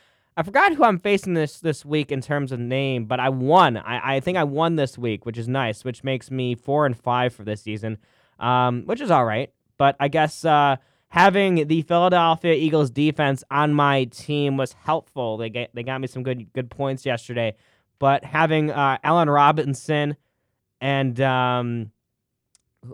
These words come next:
I only had Allen Robinson there too, and then also I have, uh, whatchamacallit?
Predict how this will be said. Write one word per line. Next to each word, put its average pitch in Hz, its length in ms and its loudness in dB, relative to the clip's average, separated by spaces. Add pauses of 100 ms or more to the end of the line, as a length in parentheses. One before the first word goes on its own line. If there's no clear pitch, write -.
I 135 160 -2
only 185 180 2
had 180 140 2
Allen 160 320 0
Robinson 151 600 -4
there 117 160 -4
too, 120 560 -6
and 117 120 -10
then 120 140 -6
also 123 340 -6
I 120 180 0
have, 120 300 -4
uh, 113 340 -4 (540)
whatchamacallit? 117 1200 -10